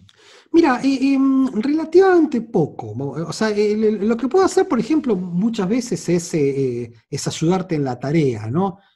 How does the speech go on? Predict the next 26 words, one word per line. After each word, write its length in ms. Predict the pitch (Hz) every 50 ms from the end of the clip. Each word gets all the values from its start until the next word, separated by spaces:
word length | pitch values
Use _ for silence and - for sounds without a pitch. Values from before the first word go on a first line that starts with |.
| _ -
Em, 240 | 135 127 123 113 113
un 640 | 113 110 113 113 113 113 113 110 113 - 139 143 -
colega 300 | - 165 165 170 170 175
mío, 160 | 214 220 170
que 80 | - 127
es 60 | 110
Mauricio 380 | 135 131 139 143 139 - - 139
Drelichman, 440 | 143 170 190 196 175 - - 147 -
se 100 | - 127
dedica 220 | 135 - - -
justamente 440 | _ - _ 135 135 139 135 - 156
a 60 | 180
eso, 400 | 196 190 - - - 175 180 175 - _ _ _ _ _
y 120 | - 180 185
él 40 | 190
utiliza 360 | 175 156 196 214 214 - 170
un 60 | 156
montón 320 | 147 143 135 - 202 185
de 100 | 151 135
métodos 460 | 135 151 165 165 - 147 135 - - 151
inteligentes 640 | 139 127 135 131 135 127 - 196 202 185 - 127 - -
para, 220 | 156 160 147 -
por 100 | - 123
ejemplo, 320 | 113 - 160 151 - 131
leer, 420 | 113 117 127 135 147 156 160 156 151 _ _ _ _ _ _ -
eh, 360 | 139 123 117 113 107 107 104